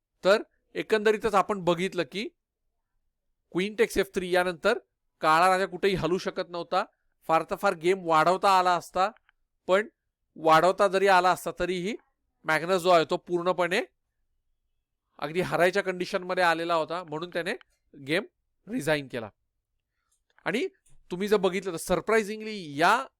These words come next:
कम्प्लीट टुर्नामेंटमध्ये डॅनियल डुबोने मॅग्नस कार्लसनवरती खूप वर्चस्व गाजवलं. सरप्रायझिंगली यासाठी म्हणतो की दोन हजार वीस मध्ये सुपर ग्रँडमास्टर लेव्हलच्या जवळजवळ एकोणीस स्पर्धा खेळल्या घेतल्या,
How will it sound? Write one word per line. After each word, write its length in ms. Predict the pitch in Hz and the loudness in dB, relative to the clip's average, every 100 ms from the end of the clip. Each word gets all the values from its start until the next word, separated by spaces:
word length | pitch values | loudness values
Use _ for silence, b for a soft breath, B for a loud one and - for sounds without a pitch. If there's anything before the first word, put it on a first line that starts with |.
| _ _ _ _ _ | _ _ _ _ _
कम्प्लीट 560 | 160 156 - 190 220 - | -8 -8 -6 -2 -2 -2
टुर्नामेंटमध्ये 600 | 185 190 180 170 151 180 202 | -2 -2 -2 -6 -8 -8 -10
डॅनियल 460 | 139 156 170 208 | -4 -2 0 -2
डुबोने 340 | 196 185 165 202 - _ _ | -2 -4 -4 -6 -10 _ _
मॅग्नस 360 | 151 160 175 196 | -4 -4 -4 -2
कार्लसनवरती 600 | 190 175 190 180 170 233 339 _ - | -2 -2 -4 -8 -8 -10 -12 _ -4
खूप 240 | 226 - _ _ _ | -4 -4 _ _ _
वर्चस्व 480 | 151 160 156 165 165 | -2 -2 -2 -6 -4
गाजवलं. 360 | 139 131 117 104 _ _ _ | -2 -2 -4 -12 _ _ _
सरप्रायझिंगली 680 | - 160 151 190 185 202 202 | -2 -2 2 0 0 -4 0
यासाठी 380 | 190 196 190 | 0 0 -4
म्हणतो 360 | 190 165 139 185 - _ _ | -4 -4 -4 -8 -8 _ _
की 180 | 185 277 - _ _ _ | -8 -8 -8 _ _ _
दोन 280 | 135 165 202 | 0 2 2
हजार 200 | 196 196 | 2 0
वीस 280 | 147 185 - | 0 -8 -8
मध्ये 280 | 170 147 123 - _ _ _ _ _ _ _ _ _ | -10 -8 -8 -12 _ _ _ _ _ _ _ _ _
सुपर 360 | - 175 151 214 | -12 -6 0 2
ग्रँडमास्टर 500 | 196 202 202 - 202 | 4 2 0 -4 -2
लेव्हलच्या 380 | 196 185 196 202 | 0 0 0 -2
जवळजवळ 300 | 185 185 220 | -2 -2 -2
एकोणीस 360 | 170 185 220 | 0 0 0
स्पर्धा 300 | - 190 175 185 | -2 -2 0 0
खेळल्या 280 | 165 151 151 | 0 0 0
घेतल्या, 340 | 139 127 147 | -2 -4 -6